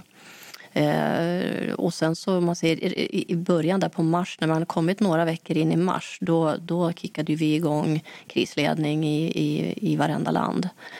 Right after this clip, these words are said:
Eh, och även på gruppen givetvis då. Och sen har vi ju kört, eh, sen dess då. Och det var ju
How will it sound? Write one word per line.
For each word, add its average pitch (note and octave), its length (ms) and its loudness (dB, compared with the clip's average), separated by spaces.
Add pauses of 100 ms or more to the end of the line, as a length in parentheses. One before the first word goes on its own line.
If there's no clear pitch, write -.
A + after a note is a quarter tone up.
(180)
Eh, C#3+ 200 0
och - 180 0
även D#3 200 0
på D#3+ 80 -2
gruppen D3+ 460 -2
givetvis - 480 -4
då. - 160 -2 (380)
Och - 220 -2
sen D#3 160 2
har F3 80 2
vi F#3+ 100 2
ju E3+ 200 2
kört, - 480 -2
eh, - 760 0
sen D#3 220 -2
dess D3 280 -2
då. - 100 -6
Och E3 200 2
det D#3+ 140 0
var D#3+ 260 0
ju G3 220 2